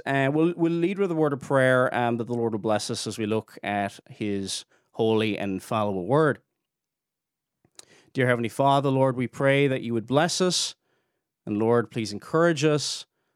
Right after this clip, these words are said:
We pray for your blessing upon the broadcast. We pray for those listening,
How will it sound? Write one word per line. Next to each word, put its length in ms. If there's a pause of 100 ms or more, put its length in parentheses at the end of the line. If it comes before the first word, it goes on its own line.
(120)
We 100
pray 560
for 500
your 180
blessing 680 (560)
upon 680
the 140
broadcast. 800
We 120
pray 320
for 180
those 240
listening, 540